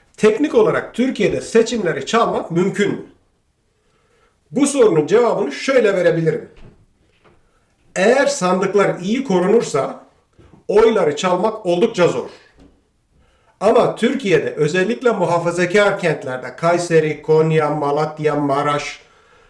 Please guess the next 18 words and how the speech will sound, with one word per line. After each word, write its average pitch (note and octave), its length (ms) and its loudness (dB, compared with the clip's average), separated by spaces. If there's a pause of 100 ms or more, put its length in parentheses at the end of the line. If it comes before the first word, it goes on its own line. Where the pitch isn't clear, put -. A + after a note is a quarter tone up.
(380)
Erzurum, D3+ 760 2 (720)
ne E3 180 2
bileyim E3 300 0
bunun A#3 280 0
gibi G#3 420 0
muhafazakar E3+ 800 2
Anadolu F3 400 2
kentlerinde C3+ 800 -4 (420)
sandıkları G3+ 1000 0
korumak, F3+ 460 0
muhalefetin E3+ 540 -2
sandıkları D#3+ 580 -2
koruması G3+ 460 0
da - 300 -2 (420)
bir A3+ 320 0
o G3+ 120 0
kadar E3+ 320 2
zor. D#3 320 0